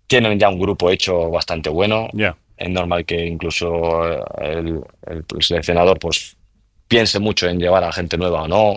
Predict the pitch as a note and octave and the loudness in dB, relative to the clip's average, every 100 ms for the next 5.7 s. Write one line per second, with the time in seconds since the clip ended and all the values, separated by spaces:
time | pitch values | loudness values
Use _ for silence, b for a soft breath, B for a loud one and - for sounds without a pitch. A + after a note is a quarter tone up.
0 | - - E2+ - E2+ E2+ E2+ E2+ F#2+ - | -4 -14 -12 -6 -4 -4 -2 0 -2 -4
1 | B B B _ - G2+ F#2 E2+ D#2 D2 | B B B _ -4 0 2 2 0 -4
2 | _ _ _ - F#2 G2 F#2 G2 F#2 F#2 | _ _ _ 0 2 2 4 2 2 0
3 | - G2 G2 F#2 F2+ F2 F2+ F#2+ D3 C#3 | 2 2 2 -2 -2 0 0 0 0 0
4 | G2+ A#2+ A2 D#3 C3+ C3 C#3+ C3 C#3+ D#3+ | 2 2 2 0 0 2 2 2 2 4
5 | C#3+ C#3+ - - _ - - | 2 -2 -8 -14 _ -14 -14